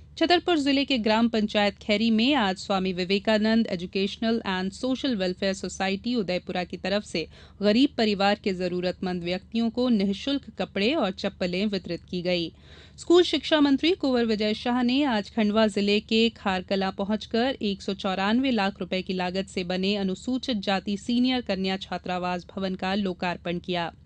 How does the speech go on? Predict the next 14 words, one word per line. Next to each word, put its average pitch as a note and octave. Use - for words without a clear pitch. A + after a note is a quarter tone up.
केंद्रीय D#4+
जल C#4
संसाधन B3+
मंत्री A#3+
उमा A#3+
भारती G#3+
आज G3+
सीहोर G#3
के A3+
बुदनी F#3
स्थित G#3
शिवनेरी F#3+
आश्रम F#3
पहुंची A#3+